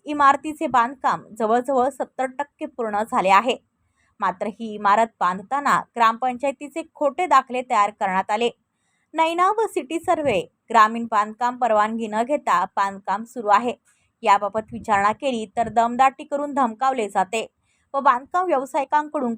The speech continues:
खोटे गुन्हे दाखल केले जातात. तरी प्रशासनाने या प्रकाराची गांभीर्याने दखल घेऊन कारवाई करावी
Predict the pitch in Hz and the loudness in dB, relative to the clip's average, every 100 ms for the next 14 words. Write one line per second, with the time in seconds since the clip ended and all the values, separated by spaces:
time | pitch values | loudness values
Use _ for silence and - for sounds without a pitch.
0 | - 302 - 349 262 262 262 269 202 190 | -2 -2 0 -2 -4 -6 -4 0 2 2
1 | 240 247 196 202 208 208 - 226 - _ | 0 -8 -8 -6 0 0 0 -2 -4 _
2 | _ _ _ 208 190 196 196 220 214 - | _ _ _ -6 -4 -6 -4 -2 -4 -2
3 | 277 233 120 202 208 214 208 233 240 285 | -4 -2 -4 -2 0 -2 -2 -2 -4 -8
4 | 220 214 214 240 320 339 330 285 277 302 | -2 0 0 0 2 2 2 -4 -2 -4
5 | 277 285 277 254 240 254 269 269 262 196 | -2 -4 0 2 2 2 2 2 2 -2